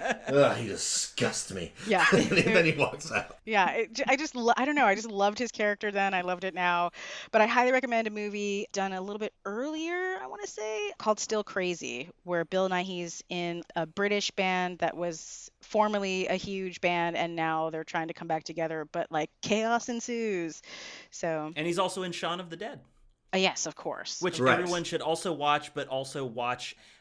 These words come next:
Speaker 1: Simon Pegg and Nick Frost's
Speaker 2: In
Speaker 1: updated,
Speaker 2: everything.
Speaker 1: uh, Plan video, uh, that is
Speaker 2: Ooh.
Speaker 1: basically the opposite of what they do in Shaun of the Dead.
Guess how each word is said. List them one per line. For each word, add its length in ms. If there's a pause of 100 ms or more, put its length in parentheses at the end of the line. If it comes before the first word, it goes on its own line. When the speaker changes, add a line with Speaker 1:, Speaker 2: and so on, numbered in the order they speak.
(100)
Speaker 1:
Simon 460
Pegg 300
and 120
Nick 200
Frost's 680
Speaker 2:
In 80
Speaker 1:
updated, 200
Speaker 2:
everything. 460 (120)
Speaker 1:
uh, 180
Plan 800
video, 720 (320)
uh, 120
that 120
is 160
Speaker 2:
Ooh. 40
Speaker 1:
basically 360
the 180
opposite 320
of 80
what 140
they 100
do 200
in 100
Shaun 220
of 80
the 60
Dead. 140